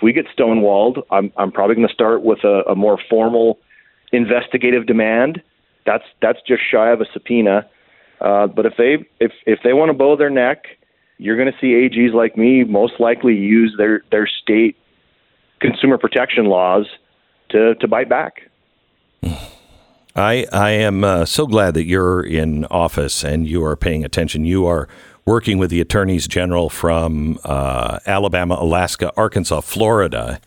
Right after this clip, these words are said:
Speaker 2: Indiana, Kansas, Kentucky, Louisiana, Mississippi, New Hampshire, uh, Ohio, Oklahoma, South Carolina, Texas, Utah, West Virginia,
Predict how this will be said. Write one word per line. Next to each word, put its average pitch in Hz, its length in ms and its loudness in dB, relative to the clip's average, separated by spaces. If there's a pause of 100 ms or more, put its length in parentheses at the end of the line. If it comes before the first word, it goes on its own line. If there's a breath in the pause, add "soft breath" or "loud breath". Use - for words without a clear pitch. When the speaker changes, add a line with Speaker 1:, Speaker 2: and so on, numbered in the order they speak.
(140)
Speaker 2:
Indiana, 95 520 0
Kansas, 101 560 -4
Kentucky, 73 640 -6 (360 soft breath)
Louisiana, 92 760 0
Mississippi, 98 640 -2
New 76 160 -4
Hampshire, 90 580 -4 (720 soft breath)
uh, 76 800 -2 (220)
Ohio, 98 640 -2
Oklahoma, 120 800 0
South - 440 -2
Carolina, 92 540 0
Texas, - 540 -4
Utah, 76 680 -2
West 101 360 0
Virginia, 71 580 -4